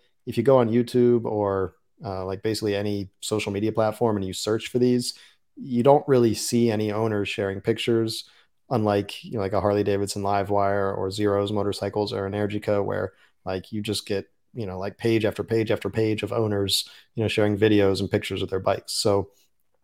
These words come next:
anytime I, I share something from Lightning, there's always, you know, a bunch of people that are like, "Oh, that's a scam company." I'm not sure that it's a scam company. In fact, I don't believe it is,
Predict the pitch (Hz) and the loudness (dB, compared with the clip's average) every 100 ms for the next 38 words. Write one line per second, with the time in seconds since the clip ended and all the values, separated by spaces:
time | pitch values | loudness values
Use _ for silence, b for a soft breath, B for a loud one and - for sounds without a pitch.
0 | - - 143 156 147 147 110 107 110 104 | -18 0 4 6 8 8 6 4 0 0
1 | 104 _ - 131 117 113 107 107 120 135 | -2 _ 2 4 6 4 2 4 6 6
2 | 117 107 104 113 110 107 107 123 110 110 | 6 2 4 6 6 4 0 -4 -2 0
3 | 107 117 104 95 101 120 117 107 107 104 | -2 -2 0 0 2 4 4 2 0 -4
4 | - 107 101 104 98 107 101 101 b b | -4 -4 -4 -4 -4 -2 -4 -6 b b
5 | b b _ - 147 170 160 151 135 123 | b b _ -2 2 4 4 6 8 8
6 | 107 - 127 113 113 98 101 104 104 107 | 4 0 4 4 2 -2 -2 0 2 2
7 | 104 101 107 101 107 101 104 120 101 101 | 2 4 2 4 2 4 6 6 6 2
8 | - | -8